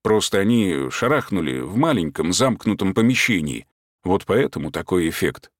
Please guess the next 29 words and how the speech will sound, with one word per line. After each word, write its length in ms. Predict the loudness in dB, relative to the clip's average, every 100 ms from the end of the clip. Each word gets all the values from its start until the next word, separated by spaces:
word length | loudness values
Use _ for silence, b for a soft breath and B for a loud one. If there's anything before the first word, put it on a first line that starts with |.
| _ _
Да, 280 | -4 -2 0
и, 300 | -2 -2 -4 -4
похоже, 460 | -6 0 2 2 0
когда 320 | 0 0 2
он 260 | 0 -2 -4
залечь 500 | -2 2 2 0 -2
пытался 500 | 0 2 0 -2 -6
или 200 | -8 -10 -2
просто 400 | 0 2 0 -2
падал, 380 | 0 2 0 -4 _ _ _ -4
головой 500 | 0 2 4 4 4
ударился. 580 | 4 2 2 -2 -6 -8 _ _
Видишь, 340 | -2 0 0 -2
какая 380 | -2 2 2 2
ссадина? 480 | 0 0 -2 -8 _ _ _ -4
Нет, 520 | 0 0 -2 -8 -18 -6
все 220 | 0 2
нормально, 480 | 4 4 2 0 -2
командир. 500 | 0 2 2 0 -4 _ _ _ 0
Главное, 480 | 2 2 2 0
всех 380 | 0 2 0 0 -8
живыми 520 | -2 0 2 0 0
взяли, 460 | 0 0 0 -8 -4
и 100 | 0
есть 340 | 2 0 -2
с 100 | -2
кем 240 | 0 2
работать". 480 | 2 2 0 -2 -12 _ _ _ _ _ _ _ -4
Всех 600 | 2 4 2 0 -6